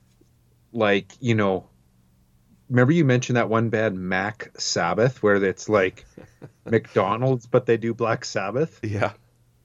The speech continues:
Speaker 1: What if it was, you know, like, cephalopods doing bad hair metal?
Speaker 2: Yeah, I don't think Skid Row was a known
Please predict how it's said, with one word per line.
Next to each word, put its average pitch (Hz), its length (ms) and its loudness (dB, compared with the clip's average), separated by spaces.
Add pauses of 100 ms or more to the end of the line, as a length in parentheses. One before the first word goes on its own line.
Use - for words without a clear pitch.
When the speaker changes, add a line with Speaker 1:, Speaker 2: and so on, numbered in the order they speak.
(120)
Speaker 1:
What 120 160 4
if 139 160 0
it 156 120 4
was, 156 520 -2
you 120 160 -4
know, 110 480 0 (560)
like, 107 240 0
cephalopods 104 1120 -4
doing 98 520 -2 (1160)
bad 110 260 4
hair 101 240 2
metal? 85 380 -4 (1000)
Speaker 2:
Yeah, 82 380 -2
I 87 140 0
don't 90 160 -2
think 85 240 -6
Skid 78 260 -6
Row 76 260 -4
was 69 220 -8
a 67 60 -10
known 69 500 -10